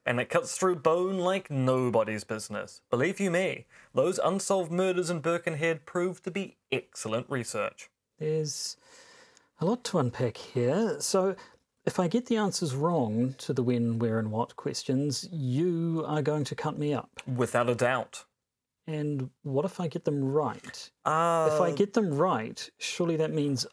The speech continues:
Speaker 2: I get to trisect you.
Speaker 1: Well,
Speaker 2: I mean, otherwise, where's the fun in that, eh? Doctor Dentith, where's the fun in getting things right?
Speaker 1: And in breaking news, What the Conspiracy has been cancelled due to health and safety issues.
Speaker 2: Oh, no, it hasn't.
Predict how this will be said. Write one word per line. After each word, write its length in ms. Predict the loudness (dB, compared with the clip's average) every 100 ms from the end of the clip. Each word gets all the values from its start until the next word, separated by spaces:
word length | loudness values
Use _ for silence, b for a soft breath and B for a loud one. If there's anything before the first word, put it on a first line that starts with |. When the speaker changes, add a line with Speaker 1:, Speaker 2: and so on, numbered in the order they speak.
| _
Speaker 2:
I 280 | -2 0 0
get 200 | 0 -4
to 100 | -6
trisect 580 | -2 0 0 0 -2 0
you. 260 | 2 2 0 -8 -8
Speaker 1:
Well, 460 | 0 2 4 4 4
Speaker 2:
I 20 | 4
mean, 80 |
otherwise, 400 | 2 2 2 2
where's 180 | 2 2
the 80 | 0
fun 180 | 2 2
in 80 | 4
that, 360 | 2 0 -2 -2
eh? 400 | 2 2 2 -2 -8 _
Doctor 280 | 0 0 0
Dentith, 580 | 0 2 2 2 0 2
where's 280 | 2 2 0
the 100 | -2
fun 260 | 0 2
in 140 | 2 2
getting 240 | 2 0
things 340 | 0 0 0 2
right? 580 | 2 0 -2 -8 -20 -20 -2
Speaker 1:
And 320 | 2 2 2 2
in 240 | 2 2
breaking 320 | 2 2 0
news, 380 | 0 0 0 2
What 160 | 2 2
the 80 | 2
Conspiracy 500 | 0 2 2 2 0
has 60 | 0
been 180 | -2 -2
cancelled 580 | 0 -2 0 0 0
due 220 | -2 -4 -2
to 580 | 0 0 0 0 -2 -4 _ _ _ _ _ _
health 240 | -2 -2 -2 -6
and 120 | -6
safety 460 | -2 -2 0 -2
issues. 480 | -2 -2 -8 -8 -4 2
Speaker 2:
Oh, 360 | 4 4 2
no, 140 | 2 2
it 80 | 2
hasn't. 400 | 2 0 -2